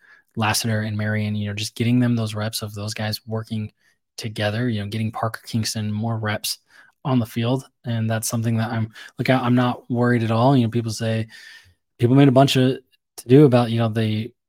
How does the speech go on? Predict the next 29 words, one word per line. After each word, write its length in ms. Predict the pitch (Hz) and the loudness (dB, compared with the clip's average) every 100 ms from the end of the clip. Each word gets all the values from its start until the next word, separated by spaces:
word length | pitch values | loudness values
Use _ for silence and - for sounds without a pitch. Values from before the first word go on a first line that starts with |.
| _ _ 123 | _ _ -4
Delane 260 | 120 110 | 0 2
Fitzgerald 500 | 113 123 - 113 117 | 0 0 -2 0 -2
said 200 | 113 117 | -4 -6
that 320 | 110 107 110 117 | -4 -4 -6 -6
this, 320 | 113 - - _ _ _ _ _ _ _ - | -6 -6 -12 _ _ _ _ _ _ _ 0
he 80 | 143 | 0
said, 220 | 123 107 | 0 -4
"Good 120 | 123 | -4
luck 180 | 120 117 | -4 -6
to 80 | 127 | -8
A 80 | 123 | -8
S 120 | - | -8
U. 100 | 120 | -8
They're 120 | 117 | -8
gonna 220 | 113 107 | -8 -8
need 260 | 104 110 117 | -6 -4 -4
it. 120 | 131 | -6
If 120 | 123 | -8
B 100 | 117 | -8
Y 120 | 110 | -6
U 100 | 107 | -6
played 240 | 107 - 107 | -8 -8 -6
them, 180 | 110 107 | -4 -4
they 120 | 104 | -6
would 120 | 104 | -6
win, 300 | 104 104 110 | -6 -6 -6
you 100 | 104 | -6
know, 140 | 101 104 | -8 -10
twenty, 440 | - 110 107 - | -8 -6 -6 -8